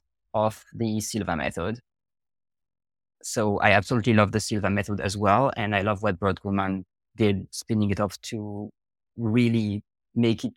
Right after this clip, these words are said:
very playful and very efficient at the same time, where you basically go to an alternate universe and you meet your twin self who has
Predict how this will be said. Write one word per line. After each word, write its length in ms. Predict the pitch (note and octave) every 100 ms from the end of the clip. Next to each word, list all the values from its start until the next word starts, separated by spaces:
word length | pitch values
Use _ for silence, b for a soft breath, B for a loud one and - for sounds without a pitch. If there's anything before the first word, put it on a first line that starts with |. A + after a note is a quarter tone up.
| _
very 500 | G#2+ G#2 A2+ C#3+ D3+
playful 680 | - A#2+ A2+ A#2+ - E3+ E3+
and 220 | - A2
very 260 | G#2+ A2 F2
efficient 440 | G#2+ - A2+ A#2+ G#2
at 120 | F2+
the 60 |
same 300 | F2+ A#2 G#2+ G#2+
time, 300 | G#2+ A2 G2
where 200 | F2+ F#2 _ _ -
you 260 | G#2+ A2 G#2+
basically 720 | A#2 A2 A#2+ - A2 G#2+ G#2+ _ _ _ _ _
go 160 | B2+ B2+
to 220 | B2 C3 A#2
an 180 | G#2+
alternate 460 | G#2 G#2 A#2+ G2+ -
universe 640 | B2 A#2 G2+ G2 G#2 - -
and 220 | G#2+ G#2
you 100 | G#2+
meet 440 | G#2+ A#2 A2 - -
your 160 | - G2+
twin 260 | - B2+ A#2+
self 340 | A2+ G#2 -
who 100 | A#2+
has 720 | G2 G#2 G2 G2 G#2 - -